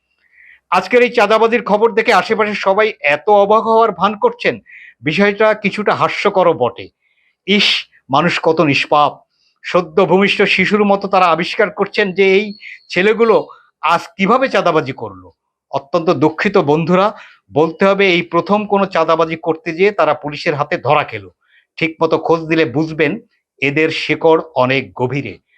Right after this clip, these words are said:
উমামা ফাতেমার কথায় অত্যন্ত স্পষ্ট যে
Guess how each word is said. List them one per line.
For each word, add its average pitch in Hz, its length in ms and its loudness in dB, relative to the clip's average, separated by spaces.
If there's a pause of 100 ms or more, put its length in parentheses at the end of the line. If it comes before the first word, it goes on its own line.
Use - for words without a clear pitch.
(380)
উমামা 156 560 2 (200)
ফাতেমার 165 540 -2
কথায় 165 420 -2 (100)
অত্যন্ত 180 440 -4
স্পষ্ট 165 560 -2
যে 131 300 -2